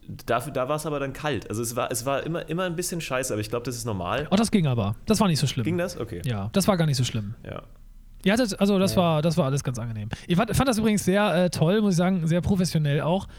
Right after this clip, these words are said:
Speaker 2: wie ihr euch die ganze Zeit um mich gekümmert habt. Wie so eine, über so, um so eine Schauspieldiva. Es war immer so,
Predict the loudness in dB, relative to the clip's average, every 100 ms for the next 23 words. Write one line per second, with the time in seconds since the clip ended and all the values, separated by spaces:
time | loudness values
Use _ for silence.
0 | -18 -20 -2 2 4 2 2 2 4 4
1 | 2 2 2 2 2 0 -4 -6 -16 -20
2 | -20 -20 -20 -20 -20 -4 0 2 2 2
3 | 2 4 2 2 2 2 2 0 -2 -2
4 | -2 -2 -2 -2 -4 -2 2 2 2